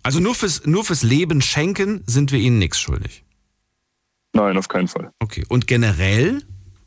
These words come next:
Speaker 2: Äh, generell ist dann wieder individuell. Ich würde jetzt zum
Speaker 1: Individuell.
Speaker 2: Beispiel sagen,
Speaker 1: <laughs> Okay.
Speaker 2: ja,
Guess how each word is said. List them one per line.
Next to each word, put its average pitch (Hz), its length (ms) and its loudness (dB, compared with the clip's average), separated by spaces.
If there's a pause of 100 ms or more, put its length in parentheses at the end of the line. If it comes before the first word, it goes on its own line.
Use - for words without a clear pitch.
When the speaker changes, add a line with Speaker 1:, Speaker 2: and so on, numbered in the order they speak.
(1700)
Speaker 2:
Äh, 110 360 2
generell 123 960 0
ist - 200 -4
dann 151 320 0
wieder 143 400 0 (320)
individuell. 113 680 0
Ich 113 120 -2
würde 156 180 0
jetzt 143 140 -2
zum 156 120 0
Speaker 1:
Individuell. 151 140 0
Speaker 2:
Beispiel 139 280 -2
sagen, 147 440 0
Speaker 1:
<laughs> - 0 -
Okay. 131 280 -2 (420)
Speaker 2:
ja, 160 380 0